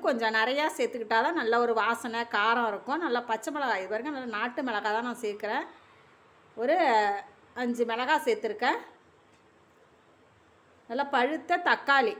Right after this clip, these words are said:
ஒரு ரெண்டு தக்காளியை இந்த மாதிரி பெரிய பீஸாக தான் கட் பண்ணி நான் சேர்க்குறேன். ஒரு துண்டு கட்டி பெருங்காயம், கால் ஸ்பூன் மஞ்சத்தூள். இது வந்து பொங்கி வழியாம இருக்க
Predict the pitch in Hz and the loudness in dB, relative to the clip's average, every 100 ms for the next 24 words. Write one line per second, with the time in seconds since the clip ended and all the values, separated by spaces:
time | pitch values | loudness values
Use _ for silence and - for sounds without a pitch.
0 | - 226 226 233 226 220 214 277 262 285 | -6 -4 -2 0 0 0 2 2 4 4
1 | 320 233 254 240 254 330 262 226 233 214 | 2 0 2 4 4 0 -4 0 2 2
2 | 269 269 - 254 226 277 285 220 214 208 | 0 -4 -2 -2 0 -2 -4 -2 -4 -4
3 | 214 233 415 - - _ _ _ _ _ | -2 -2 -4 -10 -20 _ _ _ _ _
4 | _ _ _ _ _ _ _ _ _ _ | _ _ _ _ _ _ _ _ _ _
5 | _ _ _ _ _ _ 240 262 277 277 | _ _ _ _ _ _ -4 -2 -4 -4
6 | 269 269 381 254 262 254 262 202 180 180 | -2 -2 -4 -4 -4 -2 0 0 -6 -8
7 | - - _ _ _ _ _ _ _ _ | -14 -20 _ _ _ _ _ _ _ _
8 | _ _ _ _ _ _ _ _ _ 233 | _ _ _ _ _ _ _ _ _ -2
9 | 233 226 311 381 330 233 233 240 202 165 | -2 -2 -6 -6 -2 -2 0 -2 -4 -10
10 | - _ _ _ _ _ _ _ _ _ | -18 _ _ _ _ _ _ _ _ _
11 | - 311 247 277 277 196 175 269 285 320 | -12 -8 -6 -2 -2 -2 -2 0 2 0
12 | 349 330 233 214 - - 233 247 294 269 | 0 2 2 2 -4 -6 -2 -2 4 4
13 | 269 294 240 | 4 0 0